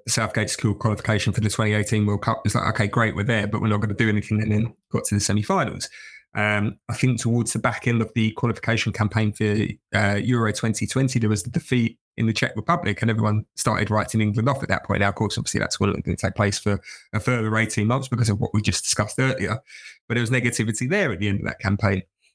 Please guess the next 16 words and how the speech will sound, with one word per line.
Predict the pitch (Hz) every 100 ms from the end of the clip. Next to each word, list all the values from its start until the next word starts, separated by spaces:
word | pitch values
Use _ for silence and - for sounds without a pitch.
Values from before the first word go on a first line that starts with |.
| _ -
Um, | 113 113 113 110 110 -
you | 143 120
know, | 107
and | 123
even | 120
going | 113 135 131
into | 110 107
Euro | 104 104
twenty | 101 104 104 101
twenty, | 104 98 104
the | 104
delayed | 107 110 101
Euro | 107 101
twenty | - - 101
twenty, | 107 101 101 101
the | 117 104 101